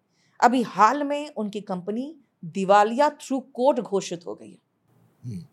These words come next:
Speaker 1: मात्र एक करोड़ चौदह लाख के लिए उनकी कंपनी दिवालिया घोषित हुई है, जिसका turnover एक समय में टू हंड्रेड सीआर पार कर रहा था per annum।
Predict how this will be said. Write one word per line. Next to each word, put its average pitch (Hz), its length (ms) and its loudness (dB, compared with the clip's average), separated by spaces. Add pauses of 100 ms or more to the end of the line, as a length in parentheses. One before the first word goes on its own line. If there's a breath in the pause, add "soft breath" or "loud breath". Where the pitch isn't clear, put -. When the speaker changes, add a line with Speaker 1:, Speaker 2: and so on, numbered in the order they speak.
(240)
Speaker 1:
मात्र 269 400 4 (320)
एक 285 300 -2
करोड़ 233 300 0
चौदह 190 320 0
लाख 165 260 -6
के 190 80 -10
लिए 170 360 -12 (400)
उनकी 247 260 0
कंपनी 226 480 -2
दिवालिया 180 360 -2
घोषित 190 420 -8
हुई 196 120 -6
है, 254 160 -6 (320 soft breath)
जिसका 254 500 -2
turnover 185 640 -4
एक 254 380 -4
समय 185 320 -6
में 185 200 -10 (160)
टू 226 140 -12
हंड्रेड 185 340 -8
सीआर 170 340 -8
पार 165 240 -6
कर 170 180 -10
रहा 170 120 -8
था - 240 -10 (180)
per 175 100 2
annum। 175 320 -10